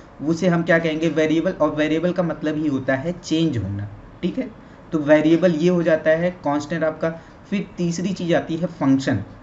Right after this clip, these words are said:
ये function क्या होता है, इसको आपको समझना है। जैसे मान लीजिए y is equal to लिखा हुआ है F X, ठीक है,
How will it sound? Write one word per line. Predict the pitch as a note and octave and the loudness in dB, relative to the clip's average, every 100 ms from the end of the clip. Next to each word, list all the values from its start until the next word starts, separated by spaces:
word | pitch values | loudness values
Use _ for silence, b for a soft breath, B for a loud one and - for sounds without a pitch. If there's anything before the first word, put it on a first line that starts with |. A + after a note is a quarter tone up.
| - - D3+ | -20 -8 2
ये | E3 | 4
function | E3 E3 E3 G3 | 4 2 2 2
क्या | E3+ | 2
होता | C3 C3 | 2 2
है, | D3 | -2
इसको | D3 F3 | -2 2
आपको | D#3 E3+ | 2 2
समझना | D#3+ C#3 B2 D3+ | -2 0 0 0
है। | B2 C3+ | -2 -2
जैसे | D#3 D#3 F3 | -2 0 -2
मान | D#3 | 0
लीजिए | E3 B2+ C3 D#3+ B B B B2+ | -2 -2 -2 -4 B B B 0
y | C#3 C3+ D3+ F3+ E3 | 2 4 2 0 -2
is | E3+ D#3 | -4 -4
equal | D3 D3+ D3+ D3 | -6 2 2 2
to | - D#3+ | -2 -2
लिखा | D3 C3 E3+ | -4 -2 0
हुआ | D3+ A#2 A#2+ | 0 0 -2
है | C#3 - - | -4 -8 -4
F | C#3+ E3+ - - - - - - | -2 -2 -6 -20 -20 -20 -20 -4
X, | A#2+ - - - - - - | -2 -2 -10 -16 -20 -20 -6
ठीक | |
है, | D3+ | -4